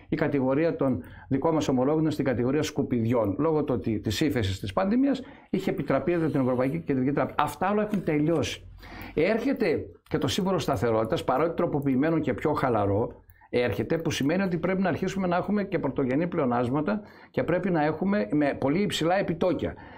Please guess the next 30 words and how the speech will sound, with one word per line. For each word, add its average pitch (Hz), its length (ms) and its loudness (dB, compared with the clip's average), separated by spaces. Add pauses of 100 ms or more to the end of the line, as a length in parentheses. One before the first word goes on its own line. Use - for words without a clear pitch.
(140)
Με 139 160 4
μειωμένη 139 520 4
δραματικά 180 640 2
την 185 140 0
αγοραστική 151 520 0
δύναμη 139 360 2
του 110 140 -2
κόσμου, 127 280 2
που 156 100 0
είναι 170 100 2
κινητήριος 156 920 2
μηχανή 143 720 4 (260)
της - 160 0
οικονομίας 139 480 2
της 117 140 -4
χώρας, 139 240 2
το 143 60 0
πενήντα 127 180 2
πέντε 160 140 0
τοις 151 100 -2
εκατό 156 220 0
του 143 140 0
αεπ 147 220 2
είναι 143 160 2
ιδιωτική 120 460 0
κατανάλωση, 101 720 0 (440)
η, 131 260 2
η 127 60 2
αγοραστική 123 440 0
δύναμη 151 640 2